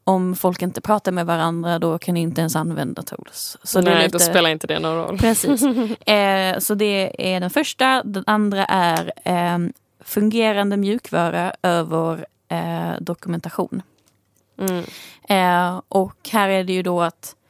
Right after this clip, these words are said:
Speaker 1: ja, men om din mjukvara inte funkar, varför ska du dokumentera den då? Eh, men såklart så är dokumentation jätteviktigt.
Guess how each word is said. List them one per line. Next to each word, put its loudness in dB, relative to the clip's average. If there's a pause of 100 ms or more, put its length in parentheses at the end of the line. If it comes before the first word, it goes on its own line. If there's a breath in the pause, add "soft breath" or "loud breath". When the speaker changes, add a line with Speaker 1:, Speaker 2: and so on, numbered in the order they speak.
(180)
Speaker 1:
ja, 4
men 2
om -2
din -2
mjukvara -2
inte -2
funkar, -2
varför -2
ska -8
du -4
dokumentera -4
den -8
då? -8 (1080 soft breath)
Eh, -4
men 2
såklart -6
så -2
är -2
dokumentation -4
jätteviktigt. -4